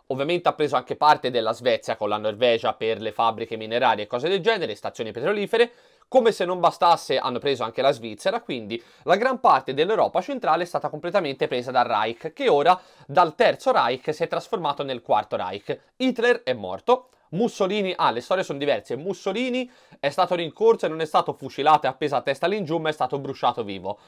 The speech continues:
ehm, insieme ovviamente a, alla compagna e altri che erano con lui fedelissimi.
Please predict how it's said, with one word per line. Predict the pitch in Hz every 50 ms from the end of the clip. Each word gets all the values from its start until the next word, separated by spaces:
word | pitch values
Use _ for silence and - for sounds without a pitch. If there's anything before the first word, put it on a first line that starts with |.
| _ _ - - - - _ -
ehm, | 131 135 131 127 123 117 110 107 104 101 101 101 104 -
insieme | - 170 151 - 120 104 104 107
ovviamente | 110 117 117 104 101 98 95 - 110 110
a, | - - 117 110 104 101 98 92 82
alla | 85 110 110
compagna | - - 160 147 - - 104 101 - 107 110 117 -
e | - 143
altri | 123 104 104 104 120 120
che | - 117
erano | 107 110 107
con | - - 123 120
lui | 113 113 113
fedelissimi. | 113 127 123 117 110 104 101 101 - - 110 107 98